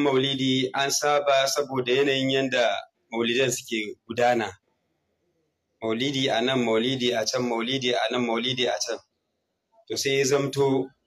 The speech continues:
su suke saka maulidan duk da jama'a suke so su halarta. Wanda a ni ciyaman, wanda ni nake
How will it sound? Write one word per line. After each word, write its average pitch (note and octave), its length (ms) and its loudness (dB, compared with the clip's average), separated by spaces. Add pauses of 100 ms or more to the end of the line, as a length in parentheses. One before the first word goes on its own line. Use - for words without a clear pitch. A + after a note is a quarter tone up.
(580)
su - 280 -4
suke C3+ 680 0 (680)
saka D#3 500 -2
maulidan A#2 800 0
duk C#3+ 240 -4
da B2 380 2 (480)
jama'a B2 360 2
suke B2 280 -2
so A2+ 160 -2
su G#2+ 140 -6
halarta. G#2 460 -6 (1600)
Wanda C#3 580 2 (120)
a B2 100 -2
ni D3+ 420 4
ciyaman, C3 640 2
wanda C3+ 300 0
ni C3+ 160 0
nake C#3 260 -2